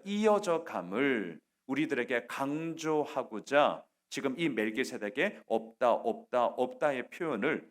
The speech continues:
아주 의도적으로 쓰고 있습니다. 계속 자막을 보십시오. 히브리서 칠 장 사 절,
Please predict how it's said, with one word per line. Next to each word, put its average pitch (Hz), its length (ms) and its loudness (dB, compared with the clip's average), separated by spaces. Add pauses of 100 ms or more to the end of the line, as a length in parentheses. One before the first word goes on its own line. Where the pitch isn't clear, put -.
(100)
아주 - 280 -6
의도적으로 139 540 2
쓰고 101 640 -2
있습니다. 104 600 -6
계속 175 240 2
자막을 135 360 2
보십시오. - 440 -12 (400)
히브리서 165 400 2
칠 160 220 -4
장 135 160 4
사 135 220 0
절, 104 300 2